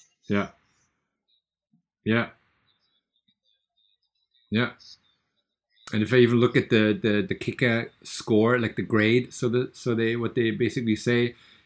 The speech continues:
and yeah, he's got a five point five. It's, uh, with Ilsanka, the worst, the worst grade. But, you know, Hasebe a five, Hinteregger four point five, you know, so it's not, you know, it's, doesn't seem to be, you know,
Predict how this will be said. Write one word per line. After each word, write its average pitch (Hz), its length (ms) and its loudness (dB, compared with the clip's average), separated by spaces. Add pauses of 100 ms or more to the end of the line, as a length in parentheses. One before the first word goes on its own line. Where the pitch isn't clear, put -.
and 107 160 -2
yeah, 117 120 2
he's 110 260 2
got 107 180 2
a 101 240 2
five 107 360 -4
point 104 260 -2
five. 131 480 -2 (240)
It's, 143 440 -8 (300)
uh, 135 240 -6
with 127 200 4
Ilsanka, 135 640 0
the 110 80 -2
worst, 113 400 0 (300)
the 113 100 -4
worst 113 340 -2
grade. 123 400 2 (440)
But, 104 200 0
you 110 80 4
know, 107 80 4
Hasebe 123 520 0
a 113 40 -4
five, 117 420 0
Hinteregger 113 520 -2
four 117 200 -4
point 113 220 -2
five, 110 360 0 (460)
you 110 100 0
know, 104 180 2
so 120 140 -4
it's 104 200 -4
not, 110 280 -2 (400)
you 110 140 -4
know, 101 100 -4
it's, 95 220 -10 (240)
doesn't 104 240 -4
seem 104 260 -2
to 104 100 -6
be, 95 460 -4 (280)
you 92 120 -8
know, - 220 -14